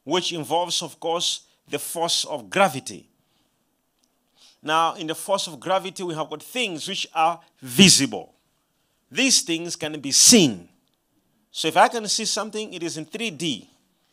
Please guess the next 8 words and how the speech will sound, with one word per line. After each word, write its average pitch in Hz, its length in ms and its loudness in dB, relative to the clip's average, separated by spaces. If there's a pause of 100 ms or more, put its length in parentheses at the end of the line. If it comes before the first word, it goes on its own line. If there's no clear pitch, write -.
(260)
If 151 180 -4
I 196 120 4
can 208 160 -4
experience, 214 800 -2
feel 214 260 2
it, 214 220 -2
touch 226 320 4
it, 214 300 -8